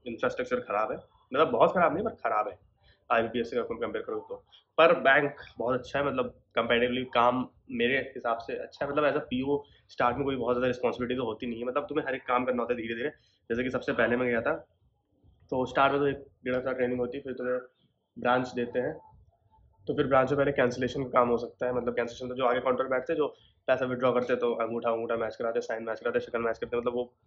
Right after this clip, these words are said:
एक नंबर का बोरिंग काम, जो कि मुझे बिल्कुल नहीं पसंद आया था।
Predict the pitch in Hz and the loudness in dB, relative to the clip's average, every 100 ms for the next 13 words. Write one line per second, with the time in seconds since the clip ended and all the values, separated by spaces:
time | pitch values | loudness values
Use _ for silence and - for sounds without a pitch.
0 | _ _ _ - 127 123 123 127 113 117 | _ _ _ -4 -2 0 0 2 4 2
1 | 120 120 123 120 117 120 117 113 143 135 | 2 0 0 -2 -4 -6 -6 -2 2 4
2 | 120 117 110 151 165 | 2 2 2 2 -2